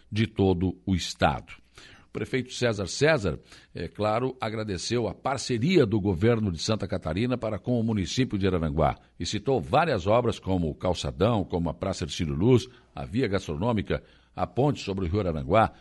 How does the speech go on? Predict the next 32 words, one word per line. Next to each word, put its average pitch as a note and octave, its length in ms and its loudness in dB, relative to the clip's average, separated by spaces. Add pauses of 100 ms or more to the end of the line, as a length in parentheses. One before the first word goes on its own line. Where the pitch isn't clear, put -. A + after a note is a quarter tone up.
(180)
entre B2+ 320 0
outras, A#2+ 380 0 (320)
que A#2 80 2
estão A2 280 2
sendo G#2+ 320 0
feitas G#2 480 0 (240)
devido A#2 280 -4
à F2 100 -4
municipalização G#2 1120 -2 (380)
do G#2 580 4
governo G2 720 0 (100)
de G2 140 -4
Carlos F2 460 -6
Moisés. E2 760 0 (480)
O B2 100 -6
presidente C3 400 -4
da A#2+ 100 -4
Câmara, F3 360 0
Jair A#2+ 200 -2
Anastácio, A#2+ 540 -4
também A2+ 440 0 (360)
enaltece-, G2 540 -2
enalteceu A2 540 0
a G#2 60 -2
presença A2 600 -2
do G2 120 -2
governo F2+ 440 2
aqui C#3+ 340 0 (280)
e - 60 -12
destacou A2 520 -2
o G2 60 -2
fato G#2+ 480 0